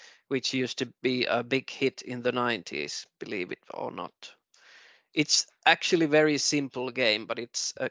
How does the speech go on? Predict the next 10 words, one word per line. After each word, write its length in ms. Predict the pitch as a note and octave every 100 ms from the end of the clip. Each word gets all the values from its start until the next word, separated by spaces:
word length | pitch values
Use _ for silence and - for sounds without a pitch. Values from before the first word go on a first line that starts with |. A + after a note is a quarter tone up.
| -
kid's 300 | C#3+ C#3 -
game 400 | - B2 C3 B2+
with, 200 | A#2 G2+ _ -
uh, 320 | G#2 F#2+ F2+ - - - - _ _ _ _ _ _ _
funny 220 | C#3+ C#3
gadgets 600 | B2 A#2 F#2 - G2 - A#2
and 220 | F2+ D2+
stuff 400 | - - - -
like 160 | - -
that. 260 | - -